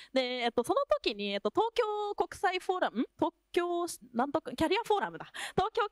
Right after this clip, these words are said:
キャリアフォーラムの際にイーエフのブースがありまして、で、井上さんが担当してたんですよね。その時になんか、ハキハキと、今みたいにすごいなんか元気な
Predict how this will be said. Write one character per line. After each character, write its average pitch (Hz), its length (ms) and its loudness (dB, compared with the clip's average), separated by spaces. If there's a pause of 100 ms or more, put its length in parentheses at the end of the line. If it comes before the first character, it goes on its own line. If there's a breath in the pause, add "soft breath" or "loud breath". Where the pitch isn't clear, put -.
キ - 100 -2
ャ 320 40 2
リ 370 80 2
ア 494 40 0
フ 508 60 -2 (240)
ォ - 40 4
ー - 20 4
ラ 220 80 0
ム 190 120 -4
の 185 140 -2
際 233 240 -2
に 185 180 -6
イ 269 60 2
ー 415 140 2
エ - 40 2
フ - 60 -8
の 359 120 0
ブ 269 80 0
ー 294 60 0
ス 269 80 -2
が 233 120 4
あ 220 60 -4
り 208 100 -4
ま 196 120 -2
し - 120 -14
て、 - 360 -2 (120)
で、 - 120 0
井 349 60 4
上 415 380 -2
さ 359 120 4
ん 349 40 -6
が 320 260 0
担 311 140 2
当 294 100 0
し 339 60 -8
て 262 60 -4
た 208 100 -2
ん - 40 -14
で 196 100 -20
す - 80 -20
よ - 100 -16
ね。 - 120 -20 (180 loud breath)
そ 262 60 0
の 330 60 0
時 359 200 0
に 208 100 -6
な 214 100 -2
ん - 20 -4
か、 - 200 -2
ハ 294 100 0
キ - 80 -10
ハ 240 100 0
キ - 120 -10
と、 185 100 -4
今 254 220 2
み 208 100 -2
た 202 180 0
い 185 80 -10
に 185 160 -18
す 247 100 -2
ご 262 120 0
い 240 40 -2
な 220 80 -2
ん - 20 -2
か - 80 0
元 302 220 2
気 262 100 0
な 208 160 -2